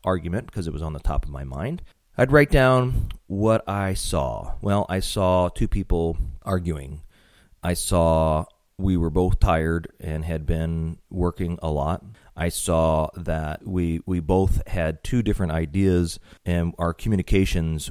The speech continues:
were not at its best. And I felt terrible. I felt like I wasn't communicating well enough to her and she wasn't communicating well enough to me, and we were both on different pages on this issue. And then I saw us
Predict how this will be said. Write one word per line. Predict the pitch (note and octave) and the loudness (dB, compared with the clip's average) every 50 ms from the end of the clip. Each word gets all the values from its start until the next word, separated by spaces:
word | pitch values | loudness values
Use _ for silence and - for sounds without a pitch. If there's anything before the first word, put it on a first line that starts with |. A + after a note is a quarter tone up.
| - | -8
were | - F2+ F2 E2+ F2 F2+ F2+ F2+ | -6 -4 -2 0 2 2 2 4
not | F2+ F2+ F#2 F#2 F2+ F2 - - | 4 4 2 2 2 0 -2 -2
at | - F2 E2 - - - - | -4 -4 -4 -6 -8 -14 -16
its | - - E2 - - | -10 -10 -10 -10 -6
best. | F2 E2+ E2 C#2 B1+ D2 E2 - - - - - - - _ _ _ _ _ _ | -4 -2 -2 -2 -2 -2 -2 -4 -4 -6 -10 -14 -14 -16 _ _ _ _ _ _
And | F#2+ F2+ | -4 -2
I | F2 F2 | 0 -2
felt | E2+ - - - - D3 D3+ D3+ C3 G2 - - - - - - - - - - - - _ _ _ | -2 -4 -6 -2 2 4 6 6 4 2 -2 -4 -6 -6 -6 -8 -12 -16 -18 -20 -20 -20 _ _ _
terrible. | - A2+ F#2+ D#2+ C#2+ A#1+ G1+ - - - - - - - | -2 0 0 0 0 -2 -6 -10 -12 -14 -16 -16 -14 -8
I | - E2+ F2 | -8 -6 -6
felt | - - - - A#2+ A2+ G2+ F2+ - - - - - - - - - _ _ _ _ _ _ _ _ | -8 -8 -2 2 2 4 2 2 -2 -8 -12 -12 -12 -14 -20 -20 -20 _ _ _ _ _ _ _ _
like | - F#2 F2 D#2+ F#2 | -4 -4 -2 0 2
I | F#2 | 2
wasn't | F#2 F#2 F#2+ F#2 F2 F2+ F2 | 4 4 4 4 2 0 -2
communicating | - - F#2 F#2 F2+ F2 F2 - - E2 D#2 D#2 D2+ | -4 -4 -2 0 0 0 2 2 0 0 0 -2 -4
well | D2+ D2 D2 D2+ D#2 | -4 -4 -4 -4 -4
enough | D2+ D2 C#2 - - | -4 -2 -2 -2 -2
to | - D2 C#2+ | -2 -6 -6
her | - D2 C#2+ C#2 C2+ | -6 -6 -6 -6 -6
and | C2+ C2 | -8 -8
she | - - G2+ | -4 -4 -2
wasn't | F2 F2 E2 D#2 D2+ - | 0 0 -2 -2 -6 -8
communicating | - - E2+ D#2+ D2+ D2+ D2 - D#2+ D2 C#2+ C#2+ | -6 -6 -4 -4 -4 -6 -6 -6 -6 -6 -4 -4
well | D2 D2 D2 C#2+ C#2+ | -4 -4 -4 -4 -6
enough | C#2+ C#2 C#2 - | -6 -6 -8 -6
to | - - | -6 -6
me, | D#2+ D#2+ D#2+ D#2 D#2 | -4 -4 -2 -2 -4
and | D2+ D2 | -4 -4
we | D2 | -6
were | C#2+ C#2 | -6 -2
both | C2+ - F#2 F#2 F2+ - - - - - - - _ - | 2 2 4 4 2 0 -4 -10 -20 -20 -20 -20 _ -6
on | - F2 | -4 0
different | F2+ F#2+ F2+ - E2+ D2 | 0 0 0 0 4 6
pages | - - - G#2 G2 F2+ D#2+ D#2 C2+ D2+ | 6 6 6 6 2 2 0 -2 -2 -2
on | D2+ C#2+ C#2+ | -4 -4 -4
this | C#2+ C#2 - - | -6 -6 -4 -4
issue. | D#2+ - - - C2 A1 G1+ - - - - _ _ _ | -4 -4 -4 -4 -6 -6 -8 -10 -12 -16 -18 _ _ _
And | - F#2 F#2 G2+ | -4 0 2 2
then | C#3 E3 | 4 4
I | F#3 F3 E3 | 2 2 0
saw | - - - F#2+ E2 D2+ D2 D2+ D2+ D#2+ - - - - - - - _ _ _ _ | -2 -2 0 0 0 2 2 0 0 -2 -4 -8 -12 -16 -18 -20 -20 _ _ _ _
us | - D#2 D#2 D#2 - - - - - - | -6 -6 -4 -6 -6 -8 -10 -10 -12 -12